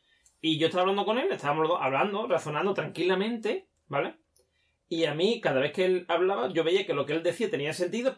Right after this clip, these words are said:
pero a mí me reafirmaba en mis ideas y en mi voto, ¿vale? Porque yo decía, "Sí, tiene razón",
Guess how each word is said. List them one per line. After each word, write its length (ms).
pero 320
a 80
mí 100
me 160
reafirmaba 760
en 120
mis 140
ideas 240
y 60
en 80
mi 100
voto, 380
¿vale? 240
Porque 180
yo 40
decía, 160
"Sí, 220
tiene 200
razón", 440